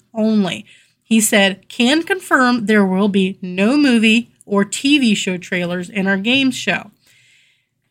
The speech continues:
Greenberg also said Microsoft will not commit to a twelve-month release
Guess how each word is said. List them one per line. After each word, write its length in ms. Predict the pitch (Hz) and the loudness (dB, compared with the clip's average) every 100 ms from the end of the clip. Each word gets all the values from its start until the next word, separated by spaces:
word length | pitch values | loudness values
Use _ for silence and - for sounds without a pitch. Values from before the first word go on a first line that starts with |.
| 214 | 0
Greenberg 480 | 233 233 214 202 | 6 6 8 4
also 320 | 196 196 254 226 | 4 0 0 -2
said 260 | 214 190 | 0 0
Microsoft 720 | 190 185 226 262 - 208 208 | 2 2 0 -2 0 -2 -2
will 200 | 190 208 | -2 2
not 320 | 214 233 233 | 4 2 0
commit 440 | - 277 285 247 202 | -10 -4 0 0 -2
to 140 | - | -2
a 60 | 208 | -2
twelve-month 800 | 208 - 233 240 226 220 226 - | -2 -2 -2 0 0 0 0 -2
release 560 | 196 196 196 220 - | -4 0 2 0 -2